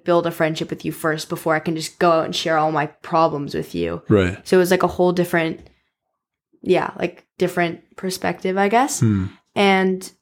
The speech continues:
Speaker 1: yeah, like, just building trust. It took a lo-, like, some time. Like, not everybody got, even I don't think at the end probably everyone got it, but
Speaker 2: Right.
Speaker 1: like, yeah, we just had to, like, n-, understand where people were at and, like,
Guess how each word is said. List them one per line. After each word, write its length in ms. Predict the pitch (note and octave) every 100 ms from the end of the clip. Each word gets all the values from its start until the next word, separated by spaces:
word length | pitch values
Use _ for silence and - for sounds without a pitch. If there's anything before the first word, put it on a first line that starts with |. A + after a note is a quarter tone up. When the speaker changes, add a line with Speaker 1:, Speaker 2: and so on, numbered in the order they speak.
| _ _ _
Speaker 1:
yeah, 300 | G3+ F3+ E3
like, 140 | F3+ F3+
just 160 | G3+
building 280 | G#3 G3+ A3+
trust. 340 | - F3+ F#3 -
It 200 | F#3+ F#3+
took 140 | A3+
a 40 | A#3
lo-, 120 | G3+
like, 260 | F#3 F#3 -
some 260 | - F#3
time. 600 | F3+ E3+ D#3 E3+ G3 F#3+ - _
Like, 320 | - F3 -
not 260 | F3+ F3+ -
everybody 600 | F3 F3 E3 D#3+ D#3+ E3+ _ _ _ _ -
got, 400 | E3 D#3+ - _ -
even 260 | G3 F3+
I 100 | E3+
don't 280 | F3 F3 E3+
think 140 | E3+ E3
at 100 | D#3+
the 100 | -
end 280 | D#3+ D#3+ -
probably 300 | D#3 D3+ -
everyone 340 | D#3+ D#3+ D#3+
got 220 | E3+ F#3
it, 240 | A3+ - F#3
but 280 | E3+ - - _
Speaker 2:
Right. 260 | - F#2+ F#2+ - -
Speaker 1:
like, 220 | F#3 F#3 - _ _ _
yeah, 200 | F3+ E3 D3+
we 100 | E3+
just 100 | F#3
had 100 | F3
to, 80 | F3+
like, 280 | F3 - G3+
n-, 220 | F3+ F3+
understand 680 | F3+ E3+ E3 E3 D#3+ E3 - - -
where 160 | E3+
people 300 | E3+ F3 E3
were 180 | D#3+ D#3+
at 260 | D#3+ D#3 -
and, 120 | D#3+
like, 300 | D3+ -